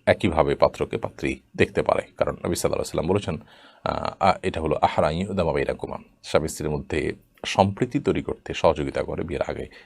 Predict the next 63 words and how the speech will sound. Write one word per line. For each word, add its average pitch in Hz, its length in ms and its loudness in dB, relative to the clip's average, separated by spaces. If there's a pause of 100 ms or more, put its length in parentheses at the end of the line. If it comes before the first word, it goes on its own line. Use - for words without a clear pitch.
(160)
একে - 160 0
অন্যকে 71 260 -4
দেখে 101 240 4
নেওয়া। - 200 -4 (240)
তাছাড়া 104 320 4
কোনো, 82 300 0 (460)
আহ, 71 300 6
ভুল 98 220 4
বুঝাবুঝি 95 340 6
তৈরি 85 180 0
হওয়ার 85 200 4
যে 78 80 -2
রাস্তা, 82 380 2
সেটি - 240 0
বন্ধ 87 240 2
করে - 180 -2
দেয় 71 120 -4
যদি 71 120 -4
আগে 71 220 4
দেখা 76 280 2
যায়, - 160 -6 (280)
পরে 92 180 10
আর 80 60 6
কোনো 78 200 -2
অজুহাত 78 300 -2
থাকে 95 180 -4
না 76 120 0
যে 71 180 -2
"আমি 71 120 -4
দেখি - 240 -6
নাই" 67 160 -6
বা 71 100 -4
"আমি 69 120 -6
যাই - 160 -4
নাই", - 120 -10
ইত্যাদি। - 200 -10
যাতে 95 160 2
কোনো 90 180 4
ঝামেলা 92 280 8
না 76 100 4
হয়, 123 140 6
সেজন্য 101 260 4
নবী 80 440 2
সাল্লাল্লাহু 73 160 -2
আলাইহি 73 220 0
ওয়াসাল্লাম - 520 -2
বিয়ের 82 180 8
আগে 82 220 0
নারী 78 240 0
পুরুষ - 240 -4
একে - 140 -8
অন্যকে 69 240 -6
দেখতে 110 300 4
বলেছেন। 71 320 -2
এখানে 110 200 -6
দেখা 92 180 4
বলতে 110 180 0
মুখমণ্ডল 85 340 0
সহই 107 360 4
দেখার - 240 -2
কথা - 220 -4
বলা 87 180 10
হয়েছে, 69 300 2